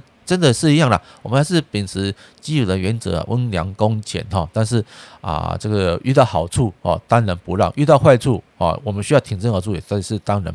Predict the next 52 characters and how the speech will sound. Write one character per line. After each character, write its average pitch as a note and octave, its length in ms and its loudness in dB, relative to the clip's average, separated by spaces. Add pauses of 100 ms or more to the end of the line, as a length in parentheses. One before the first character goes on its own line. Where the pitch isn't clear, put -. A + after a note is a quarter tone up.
(120)
不 - 160 -14
让 G2+ 160 -6
哈。 F2 200 -6 (540)
所 G#3+ 220 6
以， G3 180 0 (300)
所 A3 220 6
以 G3 60 8
那 G3+ 120 2
个 C3+ 360 6
大 D3 200 4
姐 G#2 180 -2
姐， G#2+ 260 -2
那 C#3 100 -2
个 B2 200 4
大 B2+ 180 4
姐 G#2 120 -2
姐 F#2 360 -2
在， C3+ 240 6 (340)
在 D3 140 0
看 C#3 280 2
清 C3 640 -4
或 C#3 140 2
是 B2+ 220 -2
质 A2 260 -4
疑 G2+ 480 0
或 B2 80 -2
是 B2+ 140 -4
批 E3 260 -2
判 C#3 320 4
哦， F#2+ 140 -2
或-， - 320 -8
或 C#3+ 240 2
者 B2 120 -2
她， E3+ 180 6
<coughs> F3+ 120 8
或 A3 100 8
者 D3 140 6
是 D#3+ 80 -2
她 F#3 180 6
也 C3 60 8
真 D#3+ 160 0
是 D3 120 -6
言 C3+ 200 -2
者 A2 140 0
无 F2 160 -4
意 A#2 100 -2
啦。 D#2 140 -4 (1160)
在 F#3 140 8
批 F#3 180 0
判 F3 160 6
我 G#2 160 2
的 A2 240 2